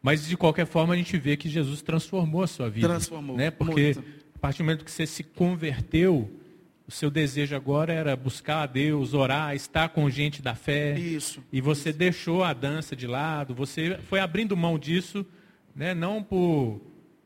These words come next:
Speaker 1: por pressão de ninguém, né? Porque você queria isso, você queria mais tempo com Deus, era isso, né?
Speaker 2: É, na verdade, a, essa, essa vida cristã na qual eu tava querendo viver, eu, eu queria experimentar o Deus que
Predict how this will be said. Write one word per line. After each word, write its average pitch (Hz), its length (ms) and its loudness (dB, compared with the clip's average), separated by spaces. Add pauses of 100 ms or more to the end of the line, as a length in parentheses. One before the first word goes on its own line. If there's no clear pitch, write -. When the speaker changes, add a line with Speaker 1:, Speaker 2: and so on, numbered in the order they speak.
Speaker 1:
por 143 140 2
pressão 165 520 6
de 147 120 -2
ninguém, 139 380 0
né? 143 160 -4
Porque 156 300 -8
você 156 220 -10
queria 175 500 -2
isso, 143 360 -2
você 151 140 -2
queria 160 500 -2 (220)
mais 185 260 0
tempo 180 320 2
com 139 160 -2
Deus, 139 320 0
era 143 200 -4
isso, 147 320 -4
né? 156 180 -4 (100)
Speaker 2:
É, 160 100 -6
na 147 120 -2
verdade, 160 640 -2
a, 135 640 -4
essa, 139 560 -6
essa 139 260 -2
vida 151 380 -2
cristã 147 440 -2
na 143 140 -2
qual 139 160 -2
eu 139 60 -4
tava 143 220 -6
querendo 143 280 -4
viver, 139 600 -4 (560)
eu, 160 300 -4
eu 156 140 -2
queria 185 240 -2
experimentar 156 840 -4
o 147 80 -8
Deus 147 260 -2
que 135 320 -6